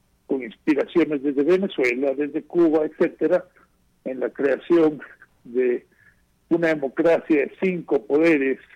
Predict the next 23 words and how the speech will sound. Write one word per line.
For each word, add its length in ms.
que 100
en 60
definitiva 680
debilitaba 600
fundamentalmente 1040
a 40
la, 280
al 120
Congreso, 540
a 40
la 80
Asamblea, 540
y 100
hacía 240
que 100
el 80
Ejecutivo 680
sea 280
un 180
dictador. 600
Entonces, 600
este 280
dictador, 600